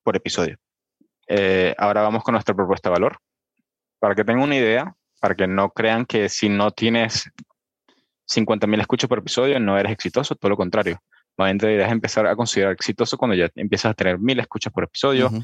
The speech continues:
Speaker 1: mil quinientas escuchas por
Speaker 2: Sí,
Speaker 1: episodio,
Speaker 2: no, sí, sí.
Speaker 1: quinientas
Speaker 2: Te, te,
Speaker 1: escuchas
Speaker 2: te
Speaker 1: por
Speaker 2: vamos a
Speaker 1: episodio.
Speaker 2: preguntar sobre C P Ms.
Speaker 1: Claro, ya llegaremos a eso, ya llegaremos a eso. Hay una parte dedicada solamente para esto. Pero me parece interesante que también los podcasts tengan, eh, en cuenta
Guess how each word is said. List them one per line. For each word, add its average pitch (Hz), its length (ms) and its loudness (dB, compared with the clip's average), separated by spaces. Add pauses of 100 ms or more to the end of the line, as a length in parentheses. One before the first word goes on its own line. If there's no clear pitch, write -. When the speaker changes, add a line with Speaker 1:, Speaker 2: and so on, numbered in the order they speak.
(140)
Speaker 1:
mil 120 160 2
quinientas 104 320 0
escuchas - 240 -4
por - 100 -2
Speaker 2:
Sí, - 20 -14
Speaker 1:
episodio, 113 400 2
Speaker 2:
no, 135 60 0
sí, 101 220 -4
sí. 104 160 -4
Speaker 1:
quinientas 110 240 2
Speaker 2:
Te, 107 60 0
te, - 60 -2
Speaker 1:
escuchas - 140 -2
Speaker 2:
te 120 60 2
Speaker 1:
por 131 100 2
Speaker 2:
vamos 139 140 0
a 139 40 0
Speaker 1:
episodio. 120 160 0
Speaker 2:
preguntar 107 360 -2
sobre 104 260 0
C 104 160 -4
P 95 220 0
Ms. - 440 -10 (580)
Speaker 1:
Claro, 98 240 0 (320)
ya 117 140 -4
llegaremos 135 420 -2
a 156 40 -2
eso, 202 200 -2
ya 107 80 0
llegaremos 123 400 -2
a 127 40 -2
eso. 107 220 -4 (100)
Hay 104 80 2
una 131 120 0
parte 139 260 -2
dedicada 120 300 0
solamente 117 360 0
para 95 160 2
esto. 190 200 -2 (600)
Pero 117 340 2
me 117 180 0
parece 127 240 2
interesante 135 440 0
que 135 160 0
también 104 240 0
los 107 100 0
podcasts 120 320 -2
tengan, 117 480 2
eh, 95 320 2
en 98 220 -2
cuenta 110 360 0